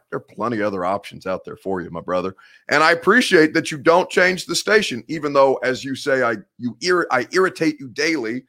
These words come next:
and you're constantly hoping that I would learn how to, uh, how I, to tone down my arrogance and my high,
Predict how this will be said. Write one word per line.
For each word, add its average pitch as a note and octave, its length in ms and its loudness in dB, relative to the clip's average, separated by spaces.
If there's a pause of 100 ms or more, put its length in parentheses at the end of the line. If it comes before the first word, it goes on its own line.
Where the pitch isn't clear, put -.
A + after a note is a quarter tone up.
(320)
and A#2+ 120 -2
you're A#2+ 140 0
constantly D3+ 580 0
hoping C#3 400 2
that A#2 100 0
I A#2 140 4
would A2 240 0
learn D3+ 340 4
how C#3 260 2
to, B2+ 340 2
uh, A2 220 6 (320)
how C3+ 180 4
I, B2+ 160 6
to - 180 -6
tone G3+ 380 2
down E3+ 280 4
my D3+ 320 0
arrogance B2 680 0
and A2+ 140 -6
my G#2+ 280 -4
high, D3+ 400 2